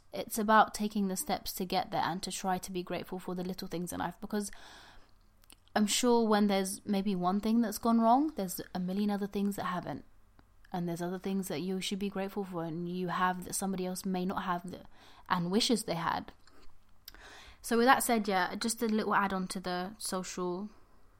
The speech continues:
self-care is make sure that people in your life respect you as a person and value you as much as you value them.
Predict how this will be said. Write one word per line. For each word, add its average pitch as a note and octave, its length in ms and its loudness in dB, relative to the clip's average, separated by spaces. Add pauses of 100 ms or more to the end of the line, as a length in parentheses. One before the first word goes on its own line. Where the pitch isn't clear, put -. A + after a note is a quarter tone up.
(120)
self-care F#3 560 -4
is F#3 300 -6
make G3+ 360 0
sure F#3+ 320 -2
that - 180 -6
people G#3 300 -2
in G3 160 -2
your F#3 140 -2
life F3 520 -2 (280)
respect - 600 -2
you F3+ 280 -6 (120)
as F#3 160 -6
a G#3 40 -2
person F3 540 -2
and F3+ 200 -6
value F3+ 320 0
you F#3+ 300 -6
as F3+ 160 -6
much F3 260 -8
as F3+ 140 -8
you F#3+ 120 -6
value F3 360 -4
them. G#3 320 -6